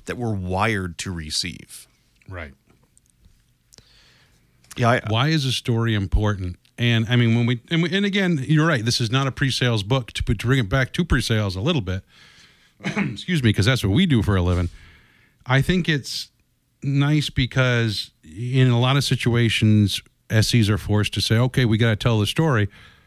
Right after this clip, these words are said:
Speaker 2: Well, do you even know how to tell the story? Do you
Speaker 1: Yeah.
Speaker 2: know what the story is?
Speaker 1: No, absolutely. Or even, yeah, what if when you tell that story, if anyone's even gonna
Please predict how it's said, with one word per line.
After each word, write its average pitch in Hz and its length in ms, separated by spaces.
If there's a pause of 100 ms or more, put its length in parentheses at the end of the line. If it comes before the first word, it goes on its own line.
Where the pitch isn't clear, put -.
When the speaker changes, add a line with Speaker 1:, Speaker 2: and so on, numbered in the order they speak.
(280)
Speaker 2:
Well, 95 100
do 104 80
you 131 80
even 120 160
know 113 100
how 98 180
to 107 120
tell 110 240
the 123 100
story? 185 460 (540)
Do - 80
you 131 60
Speaker 1:
Yeah. 131 40
Speaker 2:
know 120 120
what 117 160
the 107 80
story 110 380
is? 170 340 (260)
Speaker 1:
No, 156 100
absolutely. 147 340 (960)
Or 151 160
even, 147 380 (220)
yeah, 113 260 (180)
what 107 540 (960)
if 156 260
when 135 220
you 127 100
tell 135 280
that 104 200
story, 95 480
if 101 100
anyone's 113 300
even 135 320
gonna 95 360